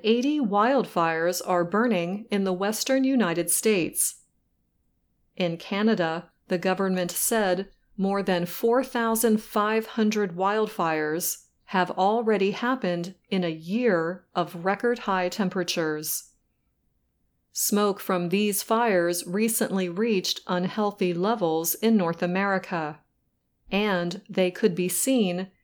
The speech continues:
nearly five thousand kilometers away on the East Coast.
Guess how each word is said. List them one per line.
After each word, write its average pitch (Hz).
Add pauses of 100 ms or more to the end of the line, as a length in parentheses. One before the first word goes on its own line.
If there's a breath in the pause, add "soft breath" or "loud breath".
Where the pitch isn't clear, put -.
(120)
nearly 202
five 240
thousand 240
kilometers 202
away 185
on 214
the 233
East 175
Coast. -